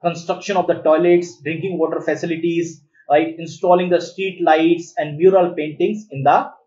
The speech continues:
uh, in the town of the Badrinath, which will have certain spiritual linkages also. So as I told you that Badrinath is basically a holy town. It is basically located in the Nagar Panchayat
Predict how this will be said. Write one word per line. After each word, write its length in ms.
uh, 200
in 120
the 80
town 320
of 280
the 80
Badrinath, 640
which 180
will 100
have 240
certain 320
spiritual 440
linkages 440
also. 500
So 120
as 140
I 140
told 180
you 100
that 220
Badrinath 480
is 80
basically 380
a 40
holy 280
town. 400
It 120
is 100
basically 400
located 340
in 60
the 80
Nagar 280
Panchayat 480